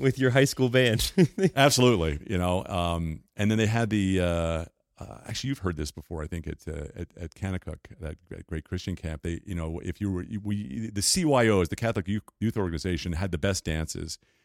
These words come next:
Speaker 2: and they had the cutest girls. And so
Speaker 1: They
Speaker 2: we
Speaker 1: still do. I don't know.
Speaker 2: we got, <laughs> we got called to play a lot of those dances, and, um, uh, but you, they would have,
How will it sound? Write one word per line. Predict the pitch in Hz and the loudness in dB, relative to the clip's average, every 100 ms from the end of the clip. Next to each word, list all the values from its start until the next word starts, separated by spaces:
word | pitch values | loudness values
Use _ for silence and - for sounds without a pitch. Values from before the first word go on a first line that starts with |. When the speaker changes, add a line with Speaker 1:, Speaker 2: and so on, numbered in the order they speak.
| _ _ - | _ _ -6
Speaker 2:
and | 92 | 0
they | |
had | 98 | 0
the | 90 | 0
cutest | - 90 82 | 0 -2 -2
girls. | 82 80 80 82 | -6 -4 -6 -8
And | - 85 | -10 6
so | 104 | 10
Speaker 1:
They | |
Speaker 2:
we | 123 | 10
Speaker 1:
still | 139 113 | 12 10
do. | 127 147 160 120 _ - | 10 8 8 4 _ -8
I | |
don't | 80 80 | -6 -2
know. | 123 | 2
Speaker 2:
we | 131 | 4
got, | 120 - 160 127 165 - | 4 8 6 8 6 4
<laughs> | - - - | -4 -8 2
we | 143 | 6
got | 147 131 | 6 4
called | 127 117 | 2 2
to | 98 | 2
play | - 104 | 2 4
a | 95 | 4
lot | 98 | 4
of | 90 | 4
those | 87 | 0
dances, | - 127 160 - 82 85 - _ _ _ _ - | 0 0 0 0 -4 -6 -12 _ _ _ _ -2
and, | 95 92 92 87 - | 0 2 0 -2 -6
um, | 87 90 87 87 85 - _ _ _ - _ | -4 -2 -2 -4 -6 -10 _ _ _ -18 _
uh, | 98 92 90 90 90 _ 104 | -6 -4 -4 -6 -8 _ -4
but | 107 - | -4 0
you, | 110 - | -2 0
they | 110 | 2
would | 101 | 2
have, | 98 123 110 | 2 2 0